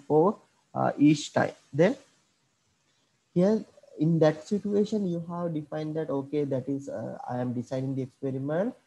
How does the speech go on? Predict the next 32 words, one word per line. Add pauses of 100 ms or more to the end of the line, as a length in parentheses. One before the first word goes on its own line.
(220)
It
means
that
I
am
repeating
the
experiment
for
five
times,
and (400)
then
I
need
five
data
points.
Therefore, (280)
I
am
just
note
down (180)
the
reaction
time.
It,
this
will
be
the